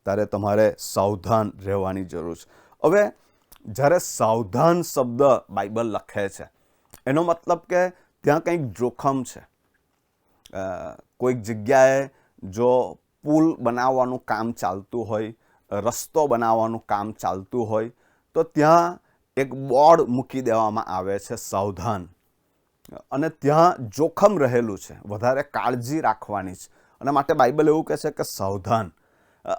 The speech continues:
અહીં કઈ બાબતની સાવધાની રાખવાની છે? તો બાઇબલ એવું કહે છે કે, "સાવધાન રહો, નહીં તો આકાશમાંના તમારા બાપથી તમને ફળ મળવાનું નથી."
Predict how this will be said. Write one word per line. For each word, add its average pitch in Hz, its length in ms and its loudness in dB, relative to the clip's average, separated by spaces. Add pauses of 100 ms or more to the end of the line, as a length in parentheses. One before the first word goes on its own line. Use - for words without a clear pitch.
(120)
અહીં 196 340 4 (360)
કઈ 240 140 2
બાબતની 185 500 2
સાવધાની 135 600 -2
રાખવાની 139 500 -2
છે? 139 180 -10 (580)
તો 147 60 -2
બાઇબલ 160 320 4
એવું 196 180 8
કહે 190 180 0
છે 208 260 0
કે, 202 300 0 (300)
"સાવધાન 135 840 4
રહો, 123 480 4 (560)
નહીં 151 420 4
તો 220 100 4 (280)
આકાશમાંના 180 1120 0 (420)
તમારા 135 360 6
બાપથી 139 920 2 (300)
તમને 120 280 -2
ફળ 131 560 0 (220)
મળવાનું 104 640 -6
નથી." - 340 -18